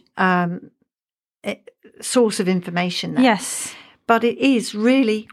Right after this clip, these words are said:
Speaker 1: one feel-good moment at the time. And you can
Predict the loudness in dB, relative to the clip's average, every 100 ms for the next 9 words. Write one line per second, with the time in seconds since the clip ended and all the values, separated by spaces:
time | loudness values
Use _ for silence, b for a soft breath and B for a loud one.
0 | -12 -4 0 2 2 -2 -6 _ _ _
1 | _ _ _ _ -4 2 4 4 -2 0
2 | -2 -2 -6 -10 -8 -4 -4 -4 -10 B
3 | B 0 2 2 -2 0 0 2 2 4
4 | 2 0